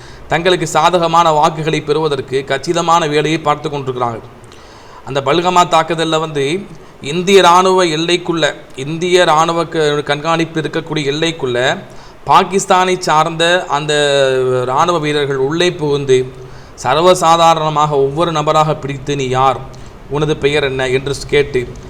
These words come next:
அதே போல ஆடை கடைந்து பார்த்து நிதானமாக அங்கே கொலை செய்துவிட்டு சென்றிருக்கிறான்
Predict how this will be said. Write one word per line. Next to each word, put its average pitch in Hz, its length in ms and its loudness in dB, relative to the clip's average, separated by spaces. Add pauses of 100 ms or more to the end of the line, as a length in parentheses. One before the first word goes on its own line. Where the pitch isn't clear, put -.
(180)
அதே 170 280 2
போல 175 180 4
ஆடை 170 440 6
கடைந்து 175 440 0
பார்த்து 180 500 6
நிதானமாக 175 920 2
அங்கே 147 320 -2
கொலை 151 260 -2
செய்துவிட்டு 160 400 -2
சென்றிருக்கிறான் 135 640 -2